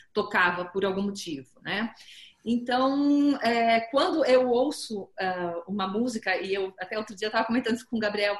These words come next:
que ouvir música, pra mim, quando eu consigo ouvir,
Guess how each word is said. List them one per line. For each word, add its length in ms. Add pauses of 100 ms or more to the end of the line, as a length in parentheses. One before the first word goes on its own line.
(100)
que 340
ouvir 380
música, 560
pra 180
mim, 320 (220)
quando 200
eu 80
consigo 420
ouvir, 500